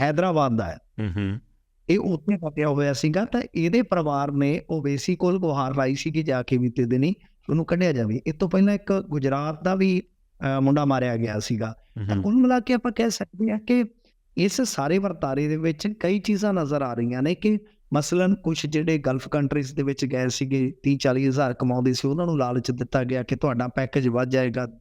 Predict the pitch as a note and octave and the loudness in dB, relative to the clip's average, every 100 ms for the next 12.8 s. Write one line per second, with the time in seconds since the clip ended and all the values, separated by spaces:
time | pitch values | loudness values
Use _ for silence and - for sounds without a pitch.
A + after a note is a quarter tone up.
0 | - C#3 C3+ C3 B2+ B2+ - D3 B2+ B2 | -4 0 2 2 2 0 -4 -2 0 0
1 | A#2 - _ _ - A3 E3+ D3+ C#3 C3 | -2 -6 _ _ 2 4 4 4 2 2
2 | C3 B2 B2+ B2 A#2+ A#2 - - A2 A2 | 2 2 2 0 -2 -6 -8 -2 2 2
3 | E2+ - - _ F3+ F3+ G3+ G3+ G#3+ G#3+ | 0 -8 -18 _ -2 2 0 2 0 -2
4 | G3+ _ _ _ _ D#3 D#3 D3 C#3+ D3 | -6 _ _ _ _ 0 2 2 2 0
5 | C#3 C#3+ C3+ C#3 - - - G#3 A3 G#3 | 0 0 -2 -4 -10 -12 -4 -2 -4 -2
6 | E3+ D#3+ D#3+ D#3 D3+ C#3+ D#3 D3+ D#3 D3 | 0 0 0 0 0 0 0 0 0 0
7 | D#3+ E3 D#3+ C#3 C#3 C#3+ C3+ - _ - | 0 2 0 0 -2 -2 -6 -10 _ -6
8 | D#3+ D#3 G3+ G#3 - F3+ D#3+ E3+ F3 - | -4 0 0 0 -2 0 2 2 2 0
9 | E3+ E3+ E3 F3+ E3+ F3 B2+ - D3 C3+ | 0 2 0 0 2 2 0 -2 0 0
10 | C3+ C#3+ E3+ E3 D#3+ - _ _ - D3+ | 0 0 0 2 0 -6 _ _ -4 0
11 | F3 E3+ F3 D#3+ C#3 C#3+ C3 D3 C#3 - | -2 -2 0 2 2 0 -2 -2 -2 -2
12 | D3 D3+ D#3 D3+ D3+ D3+ E3 D3 | -2 0 0 0 0 -2 -2 -4